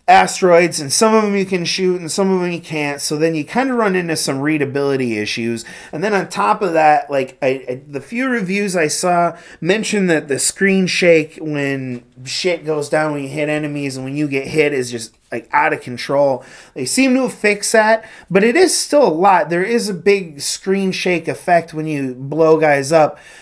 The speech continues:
which is kinda making up for the one-bit aesthetic, because outside of just a limited color palette, the one-bit aesthetic is obviously, in referencing, not obviously,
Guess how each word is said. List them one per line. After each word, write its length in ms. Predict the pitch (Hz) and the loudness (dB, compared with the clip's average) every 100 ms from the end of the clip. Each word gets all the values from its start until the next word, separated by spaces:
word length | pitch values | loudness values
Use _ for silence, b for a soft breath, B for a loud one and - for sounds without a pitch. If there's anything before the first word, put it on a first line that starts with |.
| B | B
which 320 | 151 151 143 - | 0 0 0 -4
is 280 | 156 147 | -2 -2
kinda 300 | - 254 269 | -2 0 0
making 420 | 226 214 208 202 180 | 0 -2 -2 -2 -2
up 240 | 160 - | -2 -6
for 300 | - 160 160 | -2 2 2
the 140 | 147 | 0
one-bit 760 | 131 147 160 156 135 143 143 117 | -2 0 0 0 0 2 2 0
aesthetic, 720 | 120 - - 139 135 127 117 | -4 -4 -2 0 0 -2 -4
because 460 | 117 113 127 120 - B B | -14 -2 0 0 -4 B B
outside 460 | 127 123 - 180 175 | -6 -2 2 4 2
of 100 | 156 | -2
just 280 | 139 143 147 | -4 -2 -2
a 40 | |
limited 400 | 135 143 135 123 | -4 -4 -2 -4
color 280 | 147 143 131 | -2 -2 -2
palette, 360 | - 139 131 123 | -2 2 2 0
the 60 | |
one-bit 540 | 120 131 127 131 120 - B B 123 | -4 -4 -2 0 -2 -4 B B -8
aesthetic 580 | 120 - 175 156 131 135 | -4 2 4 4 0 -2
is 400 | 120 117 110 - | 0 -2 -4 0
obviously, 1080 | 123 123 117 113 120 117 110 104 95 104 | 0 0 -4 -4 -6 -6 -6 -10 -12 -14
in 280 | 107 139 156 | -10 0 2
referencing, 960 | 160 151 160 143 - 143 139 135 123 120 - B B B B | 2 2 0 -2 -2 -2 -2 -4 -6 -10 -18 B B B B
not 360 | 123 131 127 110 | -16 -10 -8 -8
obviously, 560 | 113 107 101 110 101 | -12 -10 -8 -8 -10